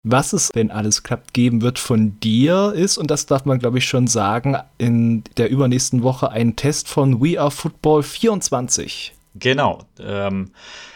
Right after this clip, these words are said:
Speaker 2: Gerhard Köhler hatte mir auch schon geschrieben, er hat auch noch nichts gesagt, ob's ein Embargo gibt oder nicht, aber, ähm, das erscheint ja am vierten März und, ähm, ja, als Fußballmanager-Experte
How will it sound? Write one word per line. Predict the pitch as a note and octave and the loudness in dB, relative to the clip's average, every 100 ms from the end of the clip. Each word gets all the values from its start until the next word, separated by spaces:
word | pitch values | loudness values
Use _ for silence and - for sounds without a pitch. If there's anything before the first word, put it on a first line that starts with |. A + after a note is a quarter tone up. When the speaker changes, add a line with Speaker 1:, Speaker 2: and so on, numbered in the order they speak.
| - _ _ A2+ G#2+ _ | -20 _ _ -16 -16 _
Speaker 2:
Gerhard | - A#2+ A#2 | 0 2 0
Köhler | - B2+ C#3 C3 A2+ | 0 0 2 2 2
hatte | A2+ A#2+ | -2 -4
mir | G#2 | -4
auch | |
schon | - G#2+ | -4 -4
geschrieben, | F#2+ C#3+ G3 | -2 -2 0
er | D#3 | 0
hat | A2+ A#2+ | 0 -2
auch | |
noch | A2+ G2+ A2+ | -2 -2 -2
nichts | A#2+ B2+ - | -2 -4 -2
gesagt, | A#2+ A#2+ B2 | 2 0 0
ob's | A2+ - | -6 -6
ein | |
Embargo | A#2 G2+ G2+ G2+ G2+ | -4 -2 0 0 -2
gibt | F2 G2 - | -4 -8 -8
oder | F#2+ G2 | -6 -4
nicht, | F#3+ A3 - | -2 -4 -6
aber, | A2 G#2+ - G2 F#2 F#2+ | -4 -4 -2 -4 -2 -4
ähm, | F#2 F2+ F2 | -6 -8 -8
das | F2+ - | -10 -6
erscheint | F2+ G2+ A#2 B2+ | -2 0 -2 0
ja | A2+ | -2
am | G#2 | -2
vierten | - - G#2+ - G2+ | -8 -2 -2 0 -2
März | G2 G2+ - - - | 2 0 0 -4 -4
und, | A2+ A2 G#2 G#2+ | -4 -4 -4 -6
ähm, | G2+ G2 G2 G2 - | -2 -2 -2 -8 -10
ja, | A#2 G#2 D#2+ - | -2 -2 -4 -6
als | F#2+ F#2+ - - _ - - - - _ | -6 -6 -8 -12 _ -20 -20 -20 -20 _
Fußballmanager-Experte | - G#3 E3+ D3+ C#3+ B2 A#2 A2 A2+ A2 - A2 C3+ D3 D3+ D#3+ B2 | -4 2 2 2 2 4 4 4 0 -6 0 2 2 2 0 0 -6